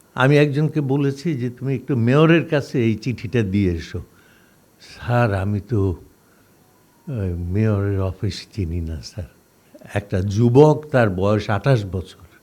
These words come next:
সে মেয়রের অফিস চেনে না, তার চোখ ছানা বড়া হয়ে গেল। "অসম্ভব স্যার,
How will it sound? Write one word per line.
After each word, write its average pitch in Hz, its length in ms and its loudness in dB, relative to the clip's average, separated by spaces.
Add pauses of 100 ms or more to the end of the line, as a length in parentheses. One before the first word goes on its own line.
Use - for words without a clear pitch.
(880)
সে - 260 0
মেয়রের 131 460 6
অফিস 110 400 -4
চেনে 120 240 2
না, 117 180 2
তার 110 180 -2 (120)
চোখ 131 260 -2
ছানা 120 360 -2
বড়া 104 260 0
হয়ে 87 240 -4
গেল। 92 240 -16 (560)
"অসম্ভব 98 760 -2 (600)
স্যার, 98 380 -8